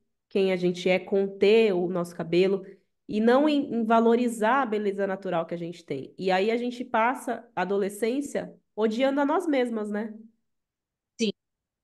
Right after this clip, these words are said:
Speaker 1: E me conta um
Speaker 2: E
Speaker 1: pouquinho, você começou a alisar seu cabelo com quantos anos?
Speaker 2: Na verdade, eu não sou daqui, eu sou pernambucana.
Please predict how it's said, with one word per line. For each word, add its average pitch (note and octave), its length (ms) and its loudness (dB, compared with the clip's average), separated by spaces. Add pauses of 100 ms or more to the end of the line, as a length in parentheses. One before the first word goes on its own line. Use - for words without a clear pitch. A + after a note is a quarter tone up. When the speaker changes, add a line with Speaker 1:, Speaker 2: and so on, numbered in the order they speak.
(600)
Speaker 1:
E A3+ 80 -2
me A#3 160 2
conta C#4+ 240 2
um A3 40 2
Speaker 2:
E A3 40 2
Speaker 1:
pouquinho, A#3 460 0
você G3+ 280 -2
começou B3 360 0
a - 20 4
alisar A#3 300 -2
seu B3 120 -6
cabelo A#3 360 -2
com A3 120 -6
quantos C4+ 400 -4
anos? D#3 520 -6 (320)
Speaker 2:
Na A#3 80 2
verdade, F#3+ 840 2
eu G3 100 6
não A3+ 120 0
sou B3 160 -4
daqui, A3+ 260 0
eu F#3+ 80 4
sou G3 140 -6
pernambucana. F#3+ 840 0